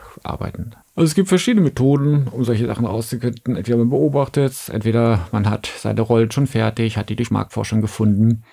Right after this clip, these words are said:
Auf alle Fälle möchte man das aus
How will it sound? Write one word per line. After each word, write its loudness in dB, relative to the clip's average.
Auf -6
alle 2
Fälle 0
möchte 0
man 0
das -6
aus -8